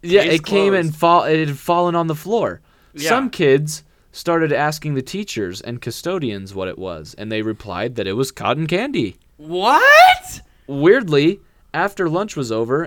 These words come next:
Speaker 1: and we went back to class, none of the kids said a word about the cotton candy.
Speaker 2: What is happening?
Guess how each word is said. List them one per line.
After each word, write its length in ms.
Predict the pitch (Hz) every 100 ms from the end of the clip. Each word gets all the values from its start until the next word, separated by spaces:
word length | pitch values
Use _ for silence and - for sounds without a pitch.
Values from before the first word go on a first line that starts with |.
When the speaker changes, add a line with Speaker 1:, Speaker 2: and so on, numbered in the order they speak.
| -
Speaker 1:
and 120 | 135
we 100 | 131
went 180 | 156 165
back 200 | 170 156
to 60 |
class, 540 | 131 160 151 113 147 - _ _ _ _ _ _ _ _ _
none 560 | - 120 120 135 196 240
of 300 | 240 240 220
the 100 | 247
kids 720 | - - 185 175 156 156 -
said 360 | - - 151 139
a 100 | 131
word 500 | 120 117 131 131 131 160
about 460 | 127 110 117 117 110
the 100 | 101
cotton 460 | - 107 101 107
candy. 580 | 98 104 95 90 76 - _ _ _ _
Speaker 2:
What 200 | - 180
is 160 | 135
happening? 680 | - - 165 190 - 113 92